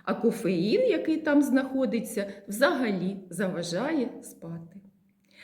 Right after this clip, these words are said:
Ще хочу вам сказати, подивіться, який колір має цей напій.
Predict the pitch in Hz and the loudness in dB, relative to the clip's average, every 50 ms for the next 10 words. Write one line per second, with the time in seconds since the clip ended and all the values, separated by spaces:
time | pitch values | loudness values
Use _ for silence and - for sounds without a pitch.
0 | - - - - - - 311 302 294 - 294 254 - - 254 233 240 254 254 254 | -20 -20 -14 -10 -2 2 2 2 4 4 2 2 2 2 2 4 4 4 4 4
1 | - 247 262 262 381 523 523 - 262 - - 233 190 262 269 - 269 269 - - | 0 0 0 2 2 2 2 2 0 0 0 0 2 2 2 2 0 -2 -2 0
2 | 285 240 226 233 247 247 370 370 370 359 - - - 320 311 277 233 214 214 208 | 2 4 4 4 4 4 6 6 6 4 2 0 0 4 4 6 6 6 4 2
3 | 190 202 196 196 185 165 170 170 165 - - 185 196 208 226 220 196 165 151 - | 0 0 0 0 0 -2 -2 -4 -4 -4 -4 -2 0 0 0 0 -2 -4 -6 -8
4 | - - 135 | -10 -14 -14